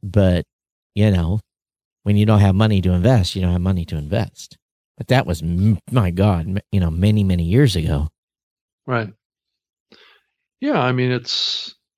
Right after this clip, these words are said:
Speaker 2: it does feel like a little bit of deja vu. I mean, I started working professionally in the podcasting business before smartphones. Um,
Speaker 1: Right.
Speaker 2: I was working at a company called Melodio Mobilecast,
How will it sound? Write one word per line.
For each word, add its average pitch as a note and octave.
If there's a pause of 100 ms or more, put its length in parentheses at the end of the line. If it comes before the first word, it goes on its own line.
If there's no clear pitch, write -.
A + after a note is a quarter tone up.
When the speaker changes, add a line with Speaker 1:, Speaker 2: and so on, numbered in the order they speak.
(200)
Speaker 2:
it C3
does D3+
feel C3
like A#2+
a B2
little A#2+
bit A#2+
of G#2+
deja A#2
vu. C3+
I A2
mean, G#2+
I A#2+
started A#2+
working A2+
professionally A2
in G#2
the G#2
podcasting A2+
business A2 (480)
before B2
smartphones. A2+ (180)
Um, A2
Speaker 1:
Right. G2 (640)
Speaker 2:
I A#2
was A2+
working A#2
at A2
a G#2+
company A#2
called G#2+ (240)
Melodio A#2
Mobilecast, A#2